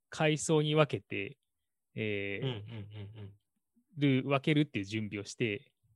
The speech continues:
Speaker 1: で、それを一枚ずつこうプリントしていって、積み重ねていっ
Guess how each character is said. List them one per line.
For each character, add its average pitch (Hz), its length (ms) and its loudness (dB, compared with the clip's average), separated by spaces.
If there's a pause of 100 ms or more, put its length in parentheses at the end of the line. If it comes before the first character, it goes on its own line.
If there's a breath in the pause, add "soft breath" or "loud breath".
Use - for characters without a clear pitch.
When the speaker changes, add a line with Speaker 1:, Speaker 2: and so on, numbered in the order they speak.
(320)
Speaker 1:
で、 151 120 -2
そ 175 240 0
れ 190 140 2
を 196 400 2 (360)
一 147 240 -6
枚 170 260 4
ず 165 140 0
つ - 160 -12
こ - 260 -10
う - 60 -16
プ 135 80 -4
リ 127 120 0
ン 120 60 -4
ト 131 200 -2
し - 80 -12
て 139 120 -4
い 127 80 -2
っ 131 40 -12 (240)
て、 165 180 2
積 - 140 -8
み 156 180 -4
重 170 240 -4
ね 160 140 -2
て 156 160 -4
い 160 60 -4
っ - 20 -14